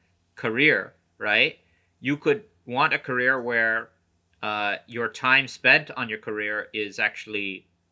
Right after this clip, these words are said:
uh, far less than maybe more, you know, uh,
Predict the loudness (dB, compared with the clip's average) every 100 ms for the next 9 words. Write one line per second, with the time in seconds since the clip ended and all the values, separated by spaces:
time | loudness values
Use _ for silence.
0 | _ -6 -6 -6 -2 0 0 -2 -4 -6
1 | -10 -8 -10 -8 -10 -10 -10 -10 -10 -18
2 | -20 -20 _ _ _ _ _ -10 -6 -6
3 | -8